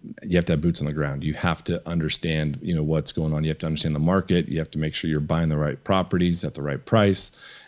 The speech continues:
Um, and so there was a lot to learn, and, and we've gone through a lot in the past year. I now have a team out there, and, uh, and it's fun s-, to,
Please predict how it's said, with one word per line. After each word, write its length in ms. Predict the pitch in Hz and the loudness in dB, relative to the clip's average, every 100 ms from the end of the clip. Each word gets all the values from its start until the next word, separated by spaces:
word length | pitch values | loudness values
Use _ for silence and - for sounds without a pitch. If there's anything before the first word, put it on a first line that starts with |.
| - | -8
Um, 440 | 87 85 80 78 - | 0 2 2 0 2
and 160 | 98 | 4
so 160 | 90 110 | 6 8
there 140 | 107 | 8
was 100 | 104 | 8
a 60 | 101 | 6
lot 400 | 98 117 110 - | 6 6 4 2
to 100 | 95 | 2
learn, 500 | 87 87 85 90 101 - | 4 4 4 4 2 0
and, 280 | 90 85 - | 4 4 2
and 320 | 87 85 82 82 | 0 2 2 4
we've 220 | 87 85 | 4 4
gone 340 | 87 82 82 | 4 4 2
through 240 | 78 85 80 | 0 0 2
a 40 | |
lot 280 | 78 76 - | 0 -2 -4
in 80 | 80 | -6
the 60 | |
past 340 | 78 80 76 - | -2 -2 0 0
year. 220 | 78 76 | 0 0
I 80 | 73 | 0
now 160 | 82 | 0
have 160 | 80 82 | -2 -4
a 40 | |
team 280 | 78 - 110 | -2 4 8
out 180 | 107 98 | 8 4
there, 340 | 98 92 90 - - - - - | 4 4 2 -2 -16 -16 -18 -6
and, 480 | 175 175 170 - - | 2 4 4 4 2
uh, 400 | - 80 76 80 | 0 0 -2 -4
and 160 | - 85 | -2 0
it's 160 | 80 | 0
fun 340 | - 98 95 92 | 0 0 2 0
s-, 320 | - - - - | 2 0 0 0
to, 400 | - 92 87 | 4 6 6